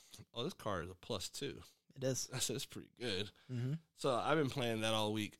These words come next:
Speaker 1: Uh, not, like, the traditional way that everybody plays it. I've been playing, like, Raider Warcry, a little bit of aggressiveness.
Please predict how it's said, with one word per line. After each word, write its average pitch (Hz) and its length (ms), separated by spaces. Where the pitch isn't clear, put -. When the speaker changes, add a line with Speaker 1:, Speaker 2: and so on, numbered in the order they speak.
Speaker 1:
Uh, 107 280
not, 156 200
like, 131 100
the 113 80
traditional 107 560
way 98 280
that 98 140
everybody 98 340
plays 98 320
it. 101 140
I've 127 80
been 123 80
playing, 104 220
like, 107 100
Raider 98 240
Warcry, 92 600
a 80 40
little 160 200
bit 143 100
of 127 60
aggressiveness. 110 760